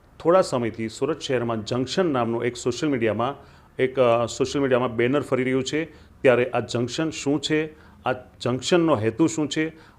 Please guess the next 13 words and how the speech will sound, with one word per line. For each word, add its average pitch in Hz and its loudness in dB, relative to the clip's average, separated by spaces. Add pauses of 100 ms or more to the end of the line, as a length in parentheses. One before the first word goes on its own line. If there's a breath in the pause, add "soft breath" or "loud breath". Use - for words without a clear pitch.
આ 120 0
તમામ 143 2
બાબતો 127 2
સાથે 120 0
આપણે 113 0
વાત 104 0
કરીશું. 131 -2 (360 soft breath)
આપણી 127 -2
સાથે 123 0
અહીં 113 -2
પિયુષભાઈ 120 2
જોડાયેલા 113 2
છે, 151 -6